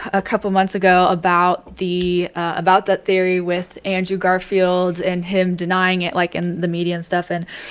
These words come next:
one of the things that he said, or actually, since you said you hadn't seen, I think I mentioned to you, like, the eight K vi-,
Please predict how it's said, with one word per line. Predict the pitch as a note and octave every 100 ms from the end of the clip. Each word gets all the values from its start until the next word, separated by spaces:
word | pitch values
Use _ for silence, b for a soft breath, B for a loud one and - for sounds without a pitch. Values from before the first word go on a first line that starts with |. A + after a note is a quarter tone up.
| B
one | G3
of | G3+
the |
things | G3 G3 G3
that | F#3 F3+ _ _ -
he | G3 F#3+ F#3 F3+
said, | F3 G#3+ G#3
or | - F#3+
actually, | G3+ G#3 A3+ A3+
since | G3+ G#3 F#3+
you | G3
said | G#3+ F#3+
you | G3+ F#3
hadn't | F#3 - F3+ F3
seen, | - F#3 F3+ F#3 F#3
I | F#3
think | F#3 G3+
I |
mentioned | G3+ F3+ F#3 F#3+
to | G#3
you, | G3
like, | F#3
the | F#3 F3
eight | F3+ -
K | - F3+ F3 - _ -
vi-, | E3 E3+ F#3